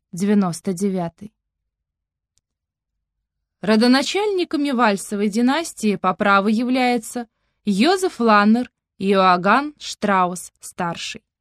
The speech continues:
Их искусство казалось недосягаемым, пока, наконец, и у них не появился соперник, ещё более талантливый и сильный. Это сын Штрауса –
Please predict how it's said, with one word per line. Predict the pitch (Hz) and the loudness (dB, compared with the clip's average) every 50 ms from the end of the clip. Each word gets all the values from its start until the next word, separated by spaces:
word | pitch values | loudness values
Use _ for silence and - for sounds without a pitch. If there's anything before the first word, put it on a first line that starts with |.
| _ _ _ _ _ _ _ _ _ _ _ _ - | _ _ _ _ _ _ _ _ _ _ _ _ -4
Их | - 233 214 - 262 | -2 -2 -2 -2 -2
искусство | 262 220 - - 269 311 339 320 - - 214 214 | -4 -4 -6 -4 -2 -2 -2 -2 -2 -2 -2 0
казалось | 214 220 214 202 208 254 262 247 240 226 - - | 0 0 0 0 2 0 0 0 0 0 0 0
недосягаемым, | 233 233 202 220 220 - - 233 190 208 214 208 196 190 185 180 175 165 | 0 2 0 0 -2 -2 -4 -4 -2 0 0 0 0 0 -2 -4 -6 -4
пока, | - 185 180 - 233 226 | -4 -6 -2 0 0 2
наконец, | 233 233 226 240 240 254 277 320 339 330 - - | 2 2 0 0 0 0 0 0 -2 -4 -4 -2
и | 311 311 | -2 0
у | 311 | 0
них | 311 311 320 302 - | 0 0 -2 -2 0
не | - 233 233 | 0 0 2
появился | 226 233 233 220 214 220 269 254 - - 226 | 2 2 2 4 2 2 0 -2 -4 -6 -6
соперник, | 214 - 247 240 - - 269 262 220 180 175 165 160 - _ _ _ _ _ _ _ | -4 -4 -6 -4 -4 -4 -4 -4 -4 -4 -6 -8 -8 -12 _ _ _ _ _ _ _
ещё | 214 247 220 - 359 370 349 | -2 -2 0 0 0 2 2
более | 254 220 285 302 302 294 262 262 254 | 2 2 4 4 4 4 4 2 2
талантливый | - 226 214 214 214 214 240 269 277 254 269 277 285 254 254 254 | 2 2 4 6 6 6 4 4 0 -4 -6 -4 -4 -2 -2 -2
и | 226 | -2
сильный. | 220 - - 247 240 214 185 170 160 156 156 - _ _ _ _ _ _ _ _ _ - | -4 -6 -4 -2 -2 -2 -2 -4 -6 -8 -12 -16 _ _ _ _ _ _ _ _ _ -10
Это | 170 175 - 208 | -10 -6 -4 -6
сын | 214 - - 349 381 392 | -4 -2 -2 -2 -2 -2
Штрауса – | - - - - 220 196 180 175 170 170 - - - 175 165 | -4 -6 -6 -4 -2 -2 -2 -2 -4 -6 -8 -12 -14 -14 -16